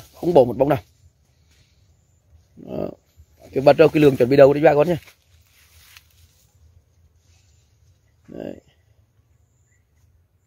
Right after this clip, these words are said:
Đấy. Còn, ờ, cái, ờ, lượng, ờ, cành quả đây. Đó.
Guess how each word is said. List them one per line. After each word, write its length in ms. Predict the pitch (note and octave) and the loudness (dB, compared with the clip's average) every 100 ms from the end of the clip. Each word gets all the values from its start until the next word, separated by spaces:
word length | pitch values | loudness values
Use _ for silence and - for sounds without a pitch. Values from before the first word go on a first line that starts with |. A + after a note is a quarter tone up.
| _ _ _ _ _ _ _ _ _ _ _ _ _ _ _ _ _ | _ _ _ _ _ _ _ _ _ _ _ _ _ _ _ _ _
Đấy. 360 | A#2 C3 C#2 - _ _ _ _ _ _ _ _ _ _ _ - | -18 -14 -14 -14 _ _ _ _ _ _ _ _ _ _ _ -2
Còn, 220 | C3 C#3 | 0 2
ờ, 300 | C3+ C3+ C3+ | 0 0 -2
cái, 140 | C3+ C3+ | 0 2
ờ, 140 | C#3 | 4
lượng, 280 | C3+ A#2+ B2 | 2 0 0
ờ, 140 | A#2+ | -2
cành 280 | A#2 C#3 C3+ | 0 0 0
quả 200 | B2+ A2 | 0 0
đây. 100 | B2 C#3 - - - - _ _ _ _ - - - _ - _ - - - - _ - - | 0 -4 -12 -20 -20 -20 _ _ _ _ -20 -20 -20 _ -20 _ -20 -20 -20 -20 _ -20 -12
Đó. 220 | B2 B2+ | -6 -6